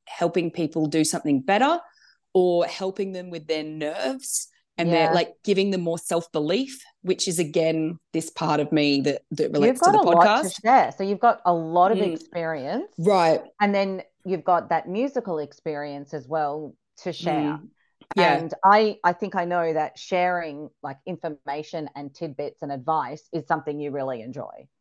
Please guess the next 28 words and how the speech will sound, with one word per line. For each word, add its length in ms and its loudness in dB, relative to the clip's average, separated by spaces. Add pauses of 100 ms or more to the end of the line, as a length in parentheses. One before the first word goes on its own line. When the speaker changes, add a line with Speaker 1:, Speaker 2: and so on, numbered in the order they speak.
(160)
Speaker 1:
Absolutely. 880 -2
Speaker 2:
Help-, 120 4
'cause, 40 4
I 40 10
mean, 160 2
it's 160 -2
part 180 4
of 80 -4
helping 400 -6
people. 420 -10 (300)
Speaker 1:
That's 320 -2
exactly 320 2
right. 260 0
If 140 -4
I 80 2
feel 300 2
I 100 -2
can 160 -8
Speaker 2:
Oh, 40 -6
Speaker 1:
add 180 -12
some 120 -4
value 300 0
Speaker 2:
yeah. 60 -2
Speaker 1:
to 120 -8
someone, 520 -2
Speaker 2:
That's 160 2
Speaker 1:
I'm 280 0
Speaker 2:
it. 60 -6